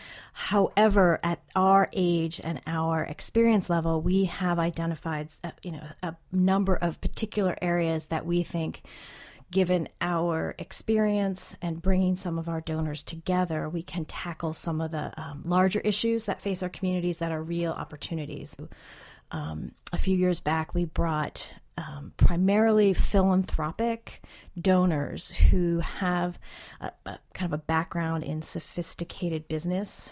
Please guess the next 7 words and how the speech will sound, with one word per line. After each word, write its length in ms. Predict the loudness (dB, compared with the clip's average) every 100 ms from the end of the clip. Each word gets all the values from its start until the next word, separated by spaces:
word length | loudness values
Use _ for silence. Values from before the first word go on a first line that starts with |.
| -10
development 640 | -4 0 0 0 -2 -2 -6
together 560 | -4 -2 0 -2 -2
to, 580 | -4 -4 0 0 0 -2 -6 -20 -20 -20 -14
uh, 180 | -10 -8
start 380 | -8 -2 0 0
an 60 | -2
inv-, 320 | -2 -4